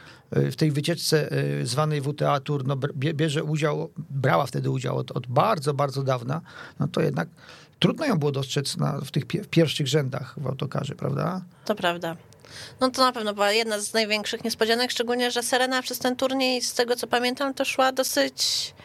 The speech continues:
Speaker 2: łatwo, nie miała tam zbyt wielu problemów i pierwszego seta chyba też wygrała z Włoszką.
Speaker 1: Tak,
Speaker 2: I
Speaker 1: sześć dwa.
Speaker 2: dopiero, no, i dopiero potem coś tam się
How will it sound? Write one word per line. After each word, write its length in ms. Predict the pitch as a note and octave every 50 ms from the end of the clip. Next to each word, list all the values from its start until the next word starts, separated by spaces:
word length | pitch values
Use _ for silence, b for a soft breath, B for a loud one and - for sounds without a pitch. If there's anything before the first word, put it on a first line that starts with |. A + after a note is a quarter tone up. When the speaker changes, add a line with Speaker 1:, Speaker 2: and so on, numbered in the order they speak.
| B B B B B B B B B B B
Speaker 2:
łatwo, 360 | F4 G4 G4+ G4 - - A#3+
nie 120 | A#3 A#3+ A#3+
miała 220 | C4 C4+ C4 B3 - - _ _
tam 140 | - G#3+ G#3
zbyt 280 | G#3 G#3+ A3 G#3+ G#3+
wielu 220 | G#3+ A3+ A3+ A3+ A3
problemów 500 | G#3+ A3+ A3 G#3 G#3+ G#3 G#3 B3 C4 -
i 60 | A#3+
pierwszego 420 | A#3 C4 B3 - - E4 E4 E4+
seta 240 | - E4+ E4 F4 E4
chyba 220 | D4+ D#4+ D4 D4+ D4+
też 220 | D4+ G#4+ F4+ D4+
wygrała 380 | B3 A3+ A3 G#3+ A3+ G#3+ G#3 G#3
z 260 | G#3 - - - -
Włoszką. 560 | A3 A3 A3 G#3+ G#3 - - B3+ C4+ D#4 F4 - B B B B B
Speaker 1:
Tak, 180 | - C#3+ C#3 -
Speaker 2:
I 80 | - -
Speaker 1:
sześć 100 | - B3
dwa. 100 | B3 C4+
Speaker 2:
dopiero, 420 | C3+ - - - - D4 G3 G3 - -
no, 220 | G3+ A3+ A#3+ G#3+ G#3 - - A#3+ - - - -
i 80 | A3
dopiero 340 | G#3+ A#3+ A#3 - C#4+ C#4+ C#4
potem 340 | C#4 - C#4+ C#4+ D#4+ D4 D4
coś 200 | - D4+ D4 C#4+
tam 160 | - D4 C#4+
się 200 | - - C#4 C#4